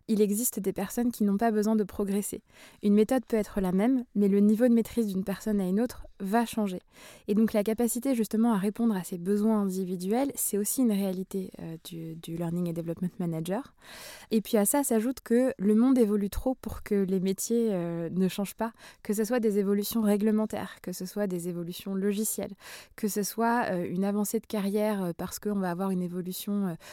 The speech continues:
vers un poste managérial, ça va quand même nécessiter un accompagnement. Je crois pas que ce soit limité à ces métiers-là et au contraire, l'erreur, ce serait de se dire que c'est limité à ces métiers-là parce que tous les métiers ont une marge de progression et toutes les personnes, en fait, peuvent,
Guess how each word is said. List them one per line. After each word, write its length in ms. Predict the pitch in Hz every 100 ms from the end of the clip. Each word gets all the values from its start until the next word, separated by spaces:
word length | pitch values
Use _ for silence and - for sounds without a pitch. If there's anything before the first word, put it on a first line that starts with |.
| - 185
vers 140 | 175
un 60 | 170
poste 300 | 220 220 208
managérial, 720 | 180 175 165 170 190 247 214 - -
ça 180 | - 214
va 120 | 226
quand 120 | -
même 140 | 220 226
nécessiter 480 | 208 - 185 190 240
un 160 | 202
accompagnement. 220 | 185 - 185 180 196 202 180 _ _ -
Je 120 | 208
crois 160 | - 262
pas 140 | 285
que 60 | -
ce 60 |
soit 160 | 247 226
limité 320 | 202 202 208
à 80 | 214
ces 140 | 202
métiers-là 520 | 196 185 196 208 240 -
et 140 | - - -
au 80 | 208
contraire, 540 | 208 202 - 269 240 -
l'erreur, 420 | 202 208 226 240
ce 120 | -
serait 220 | - 190
de 60 | 185
se 100 | -
dire 300 | 185 240 -
que 100 | 208
c'est 240 | - -
limité 360 | 220 190 185 220
à 80 | 190
ces 140 | -
métiers-là 380 | 175 165 208 220
parce 240 | 185 -
que 160 | - 180 - _ - - _ _ _ _ _
tous 120 | -
les 100 | 294
métiers 300 | 240 208 233
ont 80 | 233
une 100 | 202
marge 160 | 185 196
de 80 | 202
progression 500 | - 185 185 220 269 -
et 80 | 202
toutes 220 | - 247
les 80 | 220
personnes, 320 | 185 - 233
en 40 |
fait, 200 | 190 220 -
peuvent, 320 | 214 226 220